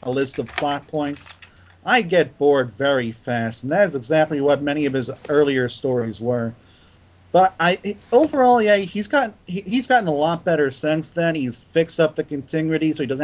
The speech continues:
have to deal with any of the billions of lo-, loose threads from Penders and Bowlers. Um, and, uh, uh, I, I'd say, like, the worst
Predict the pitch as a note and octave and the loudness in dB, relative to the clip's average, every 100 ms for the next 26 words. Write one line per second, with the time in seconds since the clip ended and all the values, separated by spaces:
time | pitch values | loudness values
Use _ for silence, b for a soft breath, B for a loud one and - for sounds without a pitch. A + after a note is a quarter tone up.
0 | C#3 A#2+ C3 C#3 C3 - - b b b | -6 -6 0 2 2 0 -20 b b b
1 | C#3 C#3+ C#3 B2 A#2+ G#2+ - _ - - | -2 0 0 2 2 2 -6 _ -20 -20
2 | - A#2 - D3+ D#3 D3+ D3 C#3+ B2 A2 | -16 -16 0 4 4 2 -2 -4 -6 -8
3 | A2+ B2+ D3 D3 C#3+ B2+ - C3+ C#3 D3 | -6 -6 -2 -2 -2 -6 -8 0 2 2
4 | C3 B2 A2+ A2+ - D#3 C#3 C#3+ C3 B2+ | -2 -6 -6 -8 -4 -4 2 2 2 -2
5 | A2+ G#2+ B2+ C3+ C#3 C#3+ C#3+ - _ b | -6 -2 0 0 -2 -4 -8 -20 _ b
6 | b b b b _ _ _ - B2+ B2+ | b b b b _ _ _ 0 4 4
7 | B2+ B2+ B2+ b b b b b - D3 | 2 0 -6 b b b b b -12 -6
8 | C3+ C3+ C3+ C3+ C3 C3 B2+ - _ _ | -4 2 2 4 0 -2 -6 -16 _ _
9 | _ _ _ _ _ b b b b - | _ _ _ _ _ b b b b -18
10 | E2+ B1+ - - _ _ - C#3+ A3 A3 | -14 -14 -14 -18 _ _ -8 -2 0 2
11 | A#3+ D4 - A3 G#3 F#3 F3 D3+ B2+ D#3 | 2 2 2 4 6 4 4 2 4 6
12 | A3 F#3 - | 6 2 -4